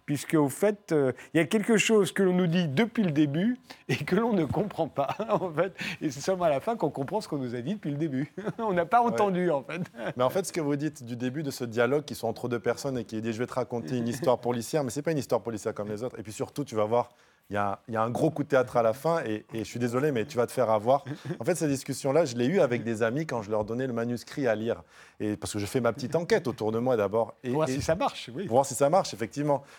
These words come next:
Speaker 2: Et, euh, d'abord, le premier test, c'était avec ma femme. Avec ma femme, on regarde la télé et dès les deux premières minutes du film, elle me dit, « Alors, lui, il va être avec elle, il va faire ça, machin. »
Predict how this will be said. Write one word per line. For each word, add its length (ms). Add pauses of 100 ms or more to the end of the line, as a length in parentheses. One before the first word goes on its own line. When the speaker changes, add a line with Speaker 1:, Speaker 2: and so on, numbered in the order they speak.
(200)
Speaker 2:
Et, 80
euh, 480
d'abord, 320
le 80
premier 320
test, 220
c'était 240
avec 240
ma 120
femme. 260
Avec 240
ma 120
femme, 200
on 60
regarde 240
la 100
télé 460
et 120
dès 220
les 200
deux 200
premières 320
minutes 180
du 100
film, 240
elle 80
me 100
dit, « 140
Alors, 300
lui, 300
il 180
va 520
être 180
avec 280
elle, 180
il 80
va 80
faire 180
ça, 160
machin. » 260